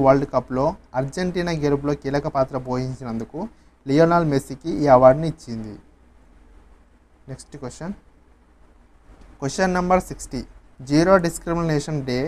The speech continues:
ఏ రోజున జరుపుతారు? Answer B, మార్చి ఒకటి. హెచ్ఐవి పేషెంట్ల పట్ల ఉన్న సామాజిక వేడిని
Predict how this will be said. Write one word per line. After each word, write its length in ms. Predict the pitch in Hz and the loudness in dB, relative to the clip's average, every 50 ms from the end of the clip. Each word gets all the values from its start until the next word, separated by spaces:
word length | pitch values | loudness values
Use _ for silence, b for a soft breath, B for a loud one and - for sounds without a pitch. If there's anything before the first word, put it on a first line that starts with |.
| - - - - - | -6 -10 -16 -14 -4
ఏ 120 | 139 143 151 160 160 | 0 4 4 6 6
రోజున 300 | 165 156 147 151 147 160 165 160 | 6 4 4 2 0 -2 0 2
జరుపుతారు? 600 | 139 127 - - - - 120 113 113 117 123 127 123 113 - - - _ _ _ _ _ _ _ _ _ _ _ _ _ _ _ _ _ _ _ _ _ _ _ _ _ - - - - - - 135 135 | 0 0 0 -4 -2 0 2 2 2 0 -2 -6 -6 -8 -10 -14 -18 _ _ _ _ _ _ _ _ _ _ _ _ _ _ _ _ _ _ _ _ _ _ _ _ _ -20 -20 -20 -20 -10 0 2 4
Answer 380 | 143 143 143 - 170 180 185 - - _ _ - 156 143 135 | 4 4 2 0 -2 -2 -2 -4 -8 _ _ -14 -14 -6 0
B, 100 | 143 139 139 127 - - - 143 139 | 2 4 4 4 0 -4 -8 0 4
మార్చి 280 | 135 139 147 - - 139 | 6 6 6 4 0 -6
ఒకటి. 300 | - - 127 - - 98 - - - - _ _ _ _ _ - _ _ - _ _ _ _ _ _ _ _ | -6 -6 -10 -12 -12 -16 -18 -20 -20 -20 _ _ _ _ _ -20 _ _ -20 _ _ _ _ _ _ _ _
హెచ్ఐవి 400 | 139 135 135 - 180 180 180 185 180 - | -6 -6 -4 -4 -2 0 2 2 2 2
పేషెంట్ల 340 | 156 147 147 160 156 151 147 - | -2 -2 0 -2 -2 -2 -2 -2
పట్ల 220 | 131 127 131 - 139 127 127 | -2 -4 -2 -2 -4 -4 -4
ఉన్న 180 | 127 127 123 | -4 -6 -8
సామాజిక 520 | 127 - 127 120 123 135 143 147 156 147 143 | -8 -6 -6 -6 -4 -4 -4 -4 -4 -4 -4
వేడిని 400 | 135 127 123 120 117 117 123 | -4 -4 -4 -6 -8 -10 -10